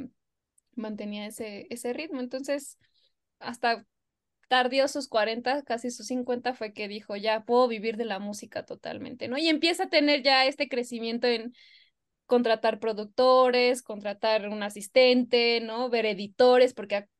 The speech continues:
o-, la otra onda de la música y de escribir música es, este, los derechos de autor, ¿no? Este,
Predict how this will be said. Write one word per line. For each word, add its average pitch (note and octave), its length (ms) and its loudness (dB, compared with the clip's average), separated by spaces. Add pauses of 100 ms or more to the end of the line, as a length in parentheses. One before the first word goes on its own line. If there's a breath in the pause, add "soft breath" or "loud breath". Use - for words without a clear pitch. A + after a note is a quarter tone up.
o-, G#3+ 440 -6
la A#3 100 2
otra A#3+ 280 2
onda A#3+ 180 2
de G#3+ 100 0
la G3+ 120 -6
música A3+ 360 -6
y G#3+ 40 -2
de G3 60 -6
escribir G3+ 320 -10
música A3 460 -8
es, F#3+ 220 -6
este, F#3 420 -12
los G3+ 160 -10
derechos F#3+ 360 -8
de F#3+ 80 -10
autor, B3 520 -2
¿no? A3 280 -10
Este, G3 500 -12